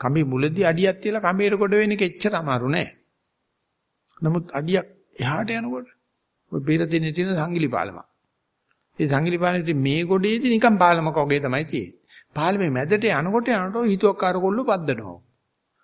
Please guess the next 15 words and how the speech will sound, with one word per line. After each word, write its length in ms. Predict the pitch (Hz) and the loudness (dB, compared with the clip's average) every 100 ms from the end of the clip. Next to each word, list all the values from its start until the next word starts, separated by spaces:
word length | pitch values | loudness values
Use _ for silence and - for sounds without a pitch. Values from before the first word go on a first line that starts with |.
| _ _ | _ _
පද්දපුවාම 640 | 131 127 143 143 123 113 147 | -4 -2 0 0 0 0 0
ඉතින් 340 | 143 127 156 | -2 -2 -2
අර 120 | 139 156 | 0 0
කෙල්ලෝ 480 | 156 156 151 151 160 | -2 -4 -2 -2 -4
කීස් 840 | 180 392 349 311 277 247 233 220 - | -6 -6 -2 0 2 2 4 2 0
ගන්න, 260 | 165 165 185 | 0 -2 -2
චූස් 600 | 165 269 240 226 214 202 | 2 2 4 2 4 2
ගන්න 280 | - 165 170 208 | 2 0 2 0
දුවනවා. 440 | 175 160 127 156 - - - | 2 2 2 -2 -4 -14 -20
ඉතින් 220 | - 202 | 0 2
හරි 220 | 170 233 | 4 4
ආසයි 360 | 226 185 175 214 | 4 2 2 0
කොල්ලෝ 300 | 208 190 196 | 2 2 4
වැඩේ 280 | 165 147 180 | 4 2 -2
කරන්න. 260 | 165 104 | -4 -6